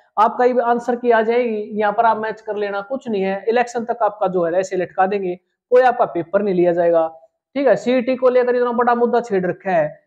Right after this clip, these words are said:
ठीक है, अगर बात करते हैं, अगर सीईटी को लेकर इतना बड़ा मुद्दा है तो आप सोच कर देखो, अगर कोई वैकेंसी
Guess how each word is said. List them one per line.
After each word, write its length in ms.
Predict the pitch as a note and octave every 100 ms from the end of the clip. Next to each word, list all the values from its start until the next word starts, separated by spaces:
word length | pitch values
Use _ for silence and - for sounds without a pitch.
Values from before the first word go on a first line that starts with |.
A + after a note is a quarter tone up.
| _ _ C#4+
ठीक 120 | D4
है, 80 | A#3
अगर 280 | A3+ C4
बात 280 | B3 B3+ B3+
करते 280 | A#3+ A#3+ A#3
हैं, 180 | F3 G3
अगर 180 | A#3 A#3
सीईटी 540 | - A3+ B3 B3 B3+
को 100 | A#3+
लेकर 260 | A#3+ A#3 A3
इतना 180 | A3 G#3+
बड़ा 180 | G3+
मुद्दा 300 | G3 F#3 E3
है 80 | D3+
तो 100 | G#3
आप 140 | A3+ A3+
सोच 280 | - A#3 A3+
कर 80 |
देखो, 280 | F3 D3 G3+
अगर 140 | A3 A3+
कोई 140 | A3+
वैकेंसी 500 | A3+ A3+ A3+ A3+